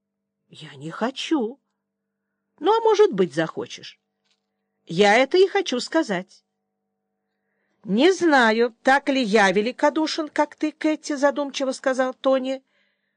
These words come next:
Мне было бы ужасно досадно, если бы ты захотел уйти. Но, может быть, через тридцать три года. Почему через тридцать три? Потому что сейчас мне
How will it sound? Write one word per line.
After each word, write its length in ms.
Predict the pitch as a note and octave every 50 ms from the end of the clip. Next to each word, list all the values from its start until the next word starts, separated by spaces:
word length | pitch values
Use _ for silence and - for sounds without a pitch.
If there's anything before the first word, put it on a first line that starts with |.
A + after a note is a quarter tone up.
| _ _
Мне 280 | G#3 G#3+ A3 A3+ A#3+
было 240 | A3+ A#3+ C4+ C#4+ D4+
бы 120 | C4 E4 E4
ужасно 460 | E4 C#4+ D4+ C#4 C4 - - D#4 D4+
досадно, 560 | B3 E4 F4 E4+ - C4+ A#3 G3+ F#3 E3+ G3
если 320 | G3+ F#3+ A3+ A3 - -
бы 100 | A3+ G#3+
ты 160 | A#3 - A#3 G#3
захотел 500 | F#3 A3+ - A3 G3+ - A3 G#3 G3+ G3+
уйти. 520 | G#3 G#3 G3 - - - G#3 G3+ G3+ _ _ _ _ _ _ _ _ _ _ _ _ _ _ _ _
Но, 160 | D#3 D#3+ D3
может 320 | D3+ E3 E3 D#3+ F3+ E3
быть, 220 | C#3+ E3+ F3+ F3 -
через 440 | - G3 F#3+ F3 F3+ F3 - - _ _ _ _ _ _ _ _ _ _ _
тридцать 880 | - G#3 G3 G#3 A3+ B3+ C4 _ _ - - - A#3+ A#3+ - _ _ _
три 280 | - A3 A3 A#3 B3+
года. 760 | G#3+ G3+ - D4 F4+ G4+ G4 D4 - C3 E3+ D3+ A#2 - - _ _ _ _ _ _ _ _ _ _ _ _ _ _ _ _ _ _ _ _ _ _ _
Почему 400 | - G#3 G3+ - B3 G#3+ F#3 E3
через 300 | - - F3 D#3 D#3 -
тридцать 460 | _ - E3+ D#3+ _ - - D#3+ _
три? 260 | _ - D3+ C#3+ E3+ _ _ _ _ _ _ _ _ _ _ _ _ _ _ _ _ _ _ _ _ _
Потому 340 | G#3+ G3+ C4+ C#4 C#4 D4
что 200 | C#4+ - - D4+ C4
сейчас 760 | - - D4+ D4 - - - C#4 A#3 F#3 D#3 - - - -
мне 460 | F3+ F3+ F#3 F#3 G3 F#3+ F3+ D#3+ -